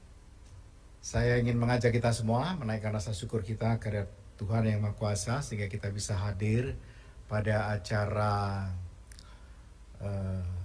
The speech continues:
puncak acara Harpernas pada tahun dua ribu dua puluh dua. Kalau dihitung sih tujuh puluh dua tahun, tetapi, eh, memang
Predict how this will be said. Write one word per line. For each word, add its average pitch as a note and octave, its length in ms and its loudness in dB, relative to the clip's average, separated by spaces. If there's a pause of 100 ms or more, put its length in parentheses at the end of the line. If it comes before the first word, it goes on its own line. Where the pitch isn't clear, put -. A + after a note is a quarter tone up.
(1500)
puncak C3+ 400 2
acara A2+ 480 0 (240)
Harpernas A2 720 -2 (160)
pada G#2 240 -2
tahun G2+ 640 -4 (320)
dua A#2+ 160 8
ribu G#2+ 240 2
dua G2+ 160 -2
puluh F#2+ 240 -2
dua. F#2 160 -4 (720)
Kalau A2 160 2
dihitung A2 480 2
sih C#3+ 160 -4
tujuh G#2 320 -4
puluh G#2+ 320 0
dua F#2+ 320 0 (240)
tahun, A#2 320 2 (560)
tetapi, A2+ 720 0 (880)
eh, A#2+ 160 0
memang C3 560 0